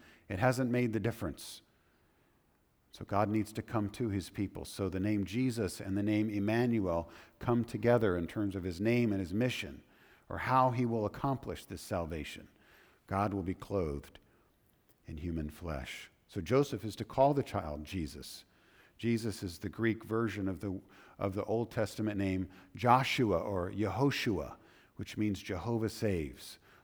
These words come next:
the Lord God Almighty saves. A couple of background elements will help you understand the positive change of mind that Joseph experiences. First of all, adoption.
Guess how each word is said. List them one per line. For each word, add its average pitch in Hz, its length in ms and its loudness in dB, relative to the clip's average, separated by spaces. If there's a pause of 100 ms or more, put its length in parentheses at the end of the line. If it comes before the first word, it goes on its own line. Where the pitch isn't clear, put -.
the 90 100 -6
Lord 98 360 -2
God 92 280 2
Almighty 82 680 -2 (320)
saves. - 680 -6 (3250)
A - 160 -12
couple 113 240 2
of 85 120 2
background 104 420 4
elements 98 460 2
will 98 60 -4
help 101 260 0
you 101 120 2
understand 95 680 0 (380)
the - 80 -8
positive 104 840 4 (260)
change 107 360 0
of 87 120 -8
mind 95 400 4
that 78 80 -4
Joseph 85 400 -4
experiences. 87 800 -4
First 107 340 -4
of 92 100 -2
all, 98 280 4
adoption. 82 680 -2